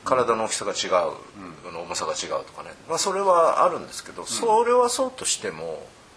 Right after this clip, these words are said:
Speaker 2: もう少しいろんなことをこう、特に考えずに、
Speaker 1: うん。
Speaker 2: こう、環境に働きかけていたはずが、
Speaker 1: うん。
Speaker 2: こう、社会生活を送るにあたって、もしくは家庭生活なり、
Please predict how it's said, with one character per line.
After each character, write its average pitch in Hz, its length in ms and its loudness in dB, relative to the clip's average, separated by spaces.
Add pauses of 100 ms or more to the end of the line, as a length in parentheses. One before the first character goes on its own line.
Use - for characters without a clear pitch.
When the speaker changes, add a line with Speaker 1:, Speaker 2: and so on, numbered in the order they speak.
(200)
Speaker 2:
も 202 160 -8
う 214 40 -12
少 277 220 -6
し 185 180 -2
い 151 40 -2
ろ 139 160 6
ん 139 40 -2
な 139 80 6
こ 139 160 0
と 139 280 -2
を 127 60 -4
こ 85 760 -4
う、 - 40 -16
特 151 200 -8
に 92 280 -8 (760)
考 113 180 4 (140)
え 120 60 0
ず - 120 -12
に、 67 60 -16
Speaker 1:
う - 20 -18
ん。 65 80 -18 (440)
Speaker 2:
こ - 220 -20
う、 - 40 -18
環 90 140 -6
境 95 120 -12
に 87 60 -14
働 113 360 -6
き - 80 -10
か 143 100 -10
け - 140 -14
て - 100 -16
い 127 40 -18
た - 120 -14
は - 160 -10
ず - 140 -16 (240)
が、 90 340 4
Speaker 1:
う 92 40 -14
ん。 87 40 -14 (480)
Speaker 2:
こ - 120 -18
う、 - 20 -10
社 107 120 -6
会 131 200 -2
生 151 140 -4
活 90 340 -4
を 69 200 -12
送 - 100 -18
る 82 120 -12
に 71 80 -18
あ - 60 -16 (100)
た - 80 -14
っ - 40 -14
て、 - 180 -20
も 95 100 -10
し - 80 -6
く - 80 -12
は 80 60 -8
家 - 220 -8
庭 85 60 -10
生 80 160 -8
活 - 300 -14
な 104 80 -14
り、 - 180 -14